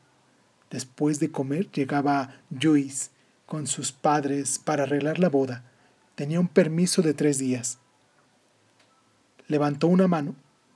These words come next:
y mantuvo alzada ante el rayo del sol que entraba por la ventana. Era una mano transparente, con los huesos desnudos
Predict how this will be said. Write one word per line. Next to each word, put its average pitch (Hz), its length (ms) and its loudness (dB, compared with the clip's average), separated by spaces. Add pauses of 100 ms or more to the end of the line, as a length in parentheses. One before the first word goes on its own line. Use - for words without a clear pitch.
(320)
y 151 100 -8
mantuvo 151 500 2
alzada 147 580 0
ante 135 260 -4
el 135 120 -2
rayo 156 340 2
del 131 200 -2
sol 151 500 0
que 147 120 -4
entraba 160 440 -2
por 151 160 0
la 135 100 -2
ventana. 123 540 -8 (400)
Era 143 160 -4
una 156 160 -2
mano 151 300 2
transparente, 127 880 -4 (320)
con 151 160 -6
los 139 180 -4
huesos 156 380 0
desnudos 147 680 -2